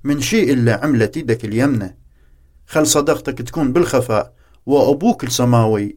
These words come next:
اللي يشوف الخفاء راح ينطيك أجر. وقت اللي تندعي، لا تكون مثل أهل الرياء اللي يحبون يوقفون بمحل العبادة وراس الشوارع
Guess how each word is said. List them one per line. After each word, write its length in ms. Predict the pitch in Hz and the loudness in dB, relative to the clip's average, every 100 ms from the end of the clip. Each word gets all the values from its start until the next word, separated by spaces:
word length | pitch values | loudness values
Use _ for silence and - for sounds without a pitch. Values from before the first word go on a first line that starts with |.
| - | -2
اللي 340 | 214 143 110 | 0 2 0
يشوف 340 | 104 - 110 107 | -4 -8 -10 -10
الخفاء 600 | - 101 131 143 151 - _ _ _ - | -6 -6 0 0 0 -6 _ _ _ -2
راح 240 | 113 - | -2 -2
ينطيك 440 | 104 101 120 117 - | -8 -6 -2 -2 -2
أجر. 320 | 139 113 - - _ _ _ _ _ _ _ _ _ 143 | -2 -2 -6 -14 _ _ _ _ _ _ _ _ _ 0
وقت 420 | 190 175 - - | 0 0 -4 -2
اللي 220 | 120 113 | 0 0
تندعي، 640 | 117 110 113 113 151 160 - _ _ - - | 0 -2 2 2 2 -2 -12 _ _ -20 -4
لا 180 | 135 208 | 2 2
تكون 320 | - 170 147 | 2 -2 0
مثل 300 | 139 147 135 - | 0 0 -2 0
أهل 200 | 123 127 | 0 2
الرياء 520 | 120 123 127 117 147 | 2 2 4 2 0
اللي 260 | 147 120 | 0 2
يحبون 600 | 117 120 117 127 143 117 - - _ 139 | 0 0 -4 0 0 0 -4 -18 _ 2
يوقفون 500 | 151 147 214 175 123 | 2 2 -2 -2 0
بمحل 400 | 131 139 127 117 | 2 2 2 0
العبادة 680 | 90 120 156 139 120 113 - - - | 0 0 2 2 2 0 -2 -20 -6
وراس 360 | 127 165 175 139 | 0 2 2 0
الشوارع 680 | 120 120 117 107 101 - | -4 0 2 4 2 -2